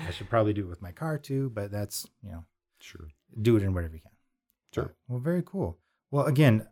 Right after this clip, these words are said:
Speaker 1: I really appreciate you taking the time to kinda share some
Speaker 2: Absolutely.
Speaker 1: Alaska story, stories and talk about that. Um, you know, I think a lot of people are interested in, uh, at least internally, what goes on in the regional offices. I,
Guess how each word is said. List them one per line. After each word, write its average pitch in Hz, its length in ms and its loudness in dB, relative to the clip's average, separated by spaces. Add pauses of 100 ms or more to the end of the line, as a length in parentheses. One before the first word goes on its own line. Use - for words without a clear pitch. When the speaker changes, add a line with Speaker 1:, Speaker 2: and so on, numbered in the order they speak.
(120)
Speaker 1:
I 156 60 0
really 160 260 10
appreciate 143 380 4
you 117 80 6
taking 127 280 2
the 117 80 4
time 120 340 4
to 95 260 0
kinda 117 240 2
share - 180 4
some 113 160 4
Speaker 2:
Absolutely. 98 160 4
Speaker 1:
Alaska 110 220 4
story, 139 500 0
stories 147 540 2
and 95 200 0
talk 123 220 -6
about 117 260 -2
that. 127 320 -2
Um, 95 300 -8 (460)
you 95 100 -10
know, 90 300 -6 (280)
I 92 60 -16
think 101 220 -10
a 95 40 -8
lot 92 200 -4
of 90 60 -6
people 98 240 -6
are 90 100 -4
interested 92 460 -4
in, 87 280 -4 (460)
uh, 87 220 -10 (140)
at 113 100 0
least 113 200 6
internally, 147 560 4
what 101 160 4
goes 101 180 2
on 98 140 2
in 98 60 2
the 90 60 0
regional 92 280 -2
offices. 117 400 -2
I, 131 340 6